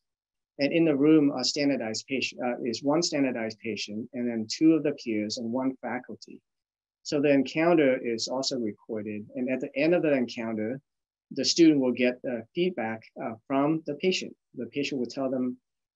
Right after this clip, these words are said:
uh, uh, how, um, uh, you know, how they, uh, how they perceive the, uh, uh, the doctor is.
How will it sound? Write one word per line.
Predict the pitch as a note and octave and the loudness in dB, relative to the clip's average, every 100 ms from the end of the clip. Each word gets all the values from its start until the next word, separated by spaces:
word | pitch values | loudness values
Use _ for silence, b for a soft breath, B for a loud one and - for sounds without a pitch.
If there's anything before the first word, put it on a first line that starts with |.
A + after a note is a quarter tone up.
| - | -8
uh, | A2+ A2+ - - - | -4 -4 -6 -10 -10
uh, | B2 B2 - - E3 | -8 -10 -12 -14 -8
how, | D3+ C#3 C#3 C#3+ - | -2 2 2 2 -2
um, | B2 A2+ A2+ A2+ _ B B - C3+ | -6 -4 -6 -8 _ B B -12 -8
uh, | A#2+ A2+ B2 - - | -6 -6 -8 -10 -4
you | C#3+ | -2
know, | B2 | 0
how | A#2 C#3 | 0 0
they, | C#3 C3+ C3 C3+ - | 2 0 0 -6 -8
uh, | A#2+ A2+ A2+ - | -8 -8 -10 -6
how | D3 | -4
they | C#3+ C#3 | -2 -2
perceive | C3 - C#3 C3+ C3 | 0 2 6 8 6
the, | C3 A#2 A2+ - A#2+ | 2 -2 -4 -6 -10
uh, | A2 G#2 A2 _ _ _ _ A#2+ | -10 -10 -14 _ _ _ _ -6
uh, | |
the | A2+ A#2 A2 A2 | -2 0 0 0
doctor | C3+ C#3 A#2+ A2+ | 0 0 -2 -8
is. | G2 F#2+ - | -6 -8 -8